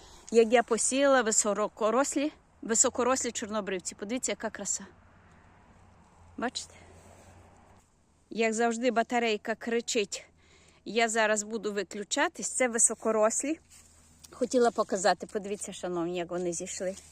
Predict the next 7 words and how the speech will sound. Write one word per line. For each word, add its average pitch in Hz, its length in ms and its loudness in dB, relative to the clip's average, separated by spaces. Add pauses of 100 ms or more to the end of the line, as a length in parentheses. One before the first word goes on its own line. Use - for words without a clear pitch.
(480)
Подивіться. 202 520 -4 (680)
Бачите, 226 360 0
в 196 60 -4
суничці. 214 580 -4 (580)
Ось. - 340 -4 (760)
Хай 247 260 4
вони, 214 360 -4